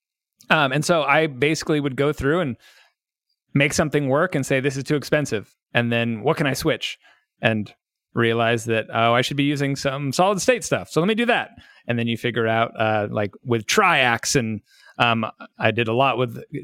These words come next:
looking at the benefits between electromagnet-, electromechanical devices like relays and solid state A C devices like Triax or S C Rs, and then hybrids. And then I, I, I was going back and forth with that a long time. And, uh,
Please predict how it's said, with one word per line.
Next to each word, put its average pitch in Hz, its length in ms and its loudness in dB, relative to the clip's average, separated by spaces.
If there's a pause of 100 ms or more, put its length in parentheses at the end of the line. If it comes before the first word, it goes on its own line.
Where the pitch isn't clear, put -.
(120)
looking 147 280 0
at 127 80 -4
the 123 80 -2
benefits 131 500 -2
between 127 340 -4
electromagnet-, 120 640 -2 (220)
electromechanical 127 1040 0
devices 113 420 -2
like 110 160 -2
relays 143 600 0 (440)
and 110 420 0
solid 139 320 2
state 123 360 -2
A 127 140 0
C 127 140 -2
devices 117 520 0
like 101 340 -6
Triax 120 560 2
or 104 240 -2
S 127 160 0
C 123 160 0
Rs, 127 500 2 (460)
and 123 120 -2
then 101 100 -4
hybrids. 135 840 0
And 113 120 -8
then 110 320 -10
I, 131 140 2
I, 127 160 2
I 143 140 2
was 170 100 2
going 165 180 0
back 156 240 0
and 147 120 0
forth 147 220 0
with 143 100 -8
that 127 140 2
a 123 60 2
long 127 320 2
time. 123 400 2
And, 113 140 -2
uh, 107 160 -2